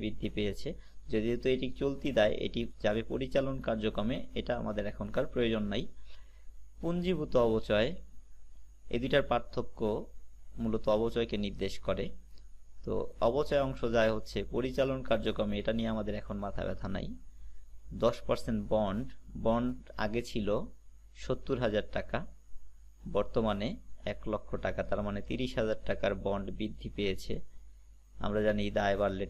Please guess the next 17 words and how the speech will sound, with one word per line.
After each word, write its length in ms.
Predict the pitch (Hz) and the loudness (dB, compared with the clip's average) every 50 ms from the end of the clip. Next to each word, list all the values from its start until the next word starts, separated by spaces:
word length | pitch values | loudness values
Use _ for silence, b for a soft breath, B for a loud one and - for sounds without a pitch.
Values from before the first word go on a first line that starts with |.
| - | -2
টাকা 180 | 95 95 - 98 95 98 | -2 0 2 0 0 0
আসে, 180 | - - - 143 - - | 0 -4 -4 -4 -4 -4
এটি 160 | - - 104 101 - - | -2 -2 -2 -2 -2 -2
যোগ 100 | 104 104 - - - | -4 -4 -4 -4 -4
করতে 180 | 110 - - 123 | -4 -4 -2 -2
হয়। 140 | 107 104 120 - | 0 -2 0 0
কোথায় 240 | 123 120 143 135 127 123 | -2 2 2 2 2 2
যোগ 80 | 127 127 - - | 0 -2 -2 -6
করতে 220 | 127 - - - 131 | -4 -4 -4 -2 0
হয়? 160 | 139 151 196 | 0 0 0
আহ, 1600 | 262 - - - - - - - - - - - - - - - - - - - - - - - - - - - - 98 95 90 85 - - 123 | 0 -4 -8 -12 -18 -20 -20 -20 -20 -20 -20 -20 -16 -10 -10 -10 -10 -10 -12 -14 -16 -16 -16 -18 -18 -18 -12 -8 -4 -2 -2 -2 0 4 4 4
অর্থায়ন 320 | 123 - - 123 107 98 92 - | 4 6 4 2 2 2 2 2
কার্যক্রমে। 460 | 90 90 90 92 90 - 92 92 90 92 | 2 0 2 -2 -6 -4 -4 -2 0 0
যেহেতু 200 | 104 120 123 - 135 135 | 0 0 2 2 2 2
আমাদের 220 | 135 135 135 135 - - - - - - - - - - | 2 0 0 0 -2 -2 -8 -8 -10 -10 -10 -8 -4 -4
আজকের 260 | 101 - - 127 113 113 117 | -4 -2 -2 -2 0 0 -2
বিষয় 260 | 113 - 120 110 113 | -2 0 2 2 2